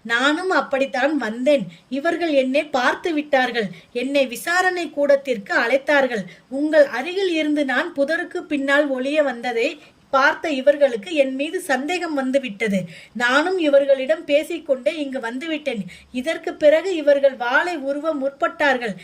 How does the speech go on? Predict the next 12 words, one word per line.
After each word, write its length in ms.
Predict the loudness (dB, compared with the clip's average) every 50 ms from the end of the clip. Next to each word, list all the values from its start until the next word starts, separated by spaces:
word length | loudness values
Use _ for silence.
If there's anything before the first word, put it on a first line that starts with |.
| -20 _ _
என் 220 | -6 -4 -4 -2 -2
வாளை 380 | 0 2 2 2 2 0 -2
நீங்கள் 340 | 0 0 2 2 2 0 0
வாங்கி 340 | 0 0 0 0 -2 0 2
வைத்துக் 380 | 2 2 2 0 -4 -2 0
கொண்டீர்கள். 480 | -2 -2 -2 -4 -8 -6 -4 -4 -6 -6 -8 -12 -20 -18 _
வீண் 320 | -8 -6 -4 -4 -4 -4 -4
சண்டையில் 560 | -2 0 0 0 0 0 -2 0 -2 -2 -2
ஈடுபட்டால் 680 | -2 -2 2 2 2 2 2 -2 -4 -2 0 0 -2 -2 -8 -20 -6
சத்தம் 500 | -2 -2 -2 -2 -2 -2 -2 0 2 2
அதிகமாக 600 | 2 2 2 2 2 2 2 2 4 4 2 2
கேட்கும். 540 | 2 0 0 0 -2 -4 -4 -4 -2 -2